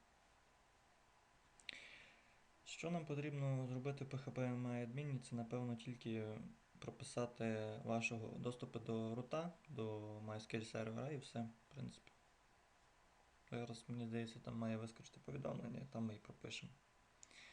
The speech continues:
Бачите, автоматично перезапустила Apache.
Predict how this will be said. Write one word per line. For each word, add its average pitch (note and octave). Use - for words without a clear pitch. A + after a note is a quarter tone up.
Бачите, B2
автоматично A2+
перезапустила A2
Apache. C#3+